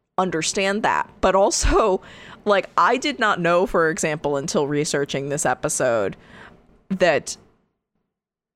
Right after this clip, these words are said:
cadaver dogs are not one hundred percent accurate because there's no, uh, like, that, or rather that we don't know that they're not one hundred percent accurate from science.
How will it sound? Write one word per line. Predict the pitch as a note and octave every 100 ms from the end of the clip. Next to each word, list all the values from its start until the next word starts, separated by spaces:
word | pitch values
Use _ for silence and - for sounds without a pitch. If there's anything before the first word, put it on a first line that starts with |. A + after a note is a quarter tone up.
| _ - E3 - _ -
cadaver | G#3+ E3 D#3+ E3
dogs | E3+ D#3 D#3 C#3+ F#3+ -
are | C#3+ D3
not | D3 C3 C3 C3 - - - _ _ _
one | - D3 C3
hundred | D3+ A#2+ G2+ E2+ -
percent | - A#2+ - C#3+ A2 - - - _ _ _
accurate | - A3+ - - B2 A1 - -
because | F3 - E3+ D3 - D3+ -
there's | F3 E3 D#3+
no, | E3+ E3 D#3+ D#3 D3+ D#3+ _ _ _ _ _ _ -
uh, | F3+ F3
like, | F#3 F3
that, | F3+
or | G3+ G3
rather | F3+ F#3+ F#3
that | G3 F#3
we | F#3+
don't | G3+ F#3+ F3
know | E3+ D#3+ C3+ - - - - -
that | F3
they're | E3 D3
not | D3+ B2+ - -
one | D3
hundred | D3 C#3+ C#3
percent | - D#3 D3 D3
accurate | C#3+ - C#3+ C#3
from | - C3+
science. | D3+ - B2+ - - - -